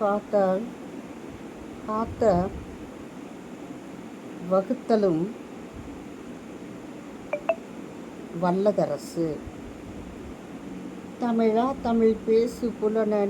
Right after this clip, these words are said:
நெறியாளர்களுக்கும் அருமையான நடுவர், குரல் பேசும்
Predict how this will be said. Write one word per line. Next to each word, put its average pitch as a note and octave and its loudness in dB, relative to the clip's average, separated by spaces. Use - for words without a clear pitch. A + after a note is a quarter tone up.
நெறியாளர்களுக்கும் G3+ 4
அருமையான F#3 4
நடுவர், F3+ 4
குரல் F#3 2
பேசும் G#3 2